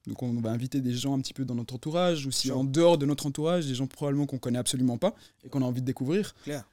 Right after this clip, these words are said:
Speaker 1: Et au final, justement, ça sera aussi intéressant d'avoir vos recommandations dans le futur, d'avoir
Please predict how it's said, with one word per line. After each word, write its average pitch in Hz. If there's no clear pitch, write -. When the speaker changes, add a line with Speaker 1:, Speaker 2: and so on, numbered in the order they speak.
Speaker 1:
Et 117
au 127
final, 147
justement, 185
ça -
sera 127
aussi 131
intéressant 127
d'avoir 117
vos 117
recommandations 120
dans 117
le 117
futur, 147
d'avoir 117